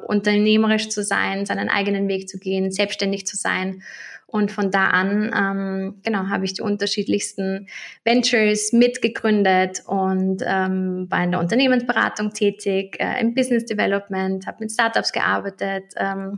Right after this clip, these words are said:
hab den Business Basics Podcast gegründet, ähm, und letztendlich, ähm, wieder zurück zu meiner eigenen Unternehmung und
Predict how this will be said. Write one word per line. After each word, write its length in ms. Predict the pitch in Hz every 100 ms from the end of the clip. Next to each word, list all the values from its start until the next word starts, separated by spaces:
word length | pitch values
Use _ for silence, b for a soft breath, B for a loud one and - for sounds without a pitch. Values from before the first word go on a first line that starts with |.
| -
hab 160 | 202
den 160 | - 220
Business 260 | 233 240 233
Basics 380 | 220 214 214
Podcast 500 | - 208 - 202 196
gegründet, 720 | - - 208 202 196 190 190 - B B B B 202
ähm, 460 | 190 185 190 196 190
und 340 | 214 226 233
letztendlich, 800 | 202 190 - 202 226 233 240 -
ähm, 380 | 208 208 202 196
wieder 440 | 208 202 196 202 -
zurück 400 | 214 220 220 -
zu 100 | 208
meiner 400 | 202 190 - 190
eigenen 320 | 190 185 180
Unternehmung 720 | 190 185 190 185 190 190 202
und 640 | - 185 185 185 185 -